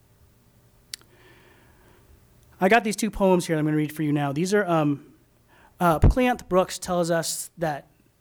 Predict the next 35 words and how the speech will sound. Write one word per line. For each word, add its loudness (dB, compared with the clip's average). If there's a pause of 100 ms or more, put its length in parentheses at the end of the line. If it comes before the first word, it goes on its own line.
there's -2
a -4
heresy 2
to -20
the -2
idea 0
of -4 (260)
paraphrasing 0
a -12
poem, -8
that -4
we -2
can't 2
paraphrase 4
a -10
poem, -10 (160)
right? -4 (760)
So 4
here 2
are 6
some 4
poems. 2
These -2
are 6
a 2
couple 0
poems 2
that 0
attempt -6
to -8
paraphrase -2 (560)
a -4
wrestling -2
promo. -12 (1900)
Uh, 2